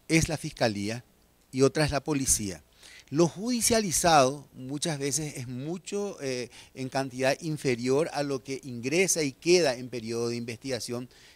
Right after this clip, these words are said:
fiscal o policial, o supuestamente policial bajo, bajo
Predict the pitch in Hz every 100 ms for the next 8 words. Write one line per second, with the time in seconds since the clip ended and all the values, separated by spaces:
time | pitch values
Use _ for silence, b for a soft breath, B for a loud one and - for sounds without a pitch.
0 | _ 139 - 135 131 127 131 135 127 -
1 | 113 92 78 b b b _ _ _ 135
2 | 165 175 120 143 147 143 131 131 139 151
3 | 156 b - - 147 127 - 135 143 143
4 | 160 147 147 _ _ - 123 131 123 -
5 | 123 117 113 104